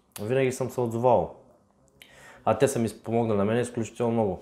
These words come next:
Росен, а, сега ще заговоря малко и за бойното самбо.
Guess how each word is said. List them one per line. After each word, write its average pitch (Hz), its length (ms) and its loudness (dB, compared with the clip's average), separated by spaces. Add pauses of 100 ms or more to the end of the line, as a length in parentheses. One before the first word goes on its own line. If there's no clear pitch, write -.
(760)
Росен, 117 460 2
а, 117 460 2
сега 117 160 -2
ще - 160 -6
заговоря 113 400 0
малко 117 300 0
и - 20 -2
за 104 120 0
бойното 107 380 0
самбо. 107 460 -2